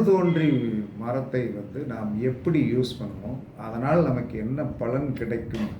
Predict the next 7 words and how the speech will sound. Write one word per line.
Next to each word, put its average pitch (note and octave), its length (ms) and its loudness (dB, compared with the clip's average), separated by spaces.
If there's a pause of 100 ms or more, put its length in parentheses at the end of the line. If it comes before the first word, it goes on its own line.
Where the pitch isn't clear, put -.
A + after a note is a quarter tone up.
(760)
அப்படிங்கிறத G#2 680 -8 (1160)
நீங்க A#2+ 180 0 (100)
தெரிஞ்சு C3+ 260 2
வச்சுக்கிடுங்க. A2+ 540 -2
நம்ம A#2+ 240 -2 (440)
பழமையான E3 680 4 (100)
விஷயங்களை C3 540 0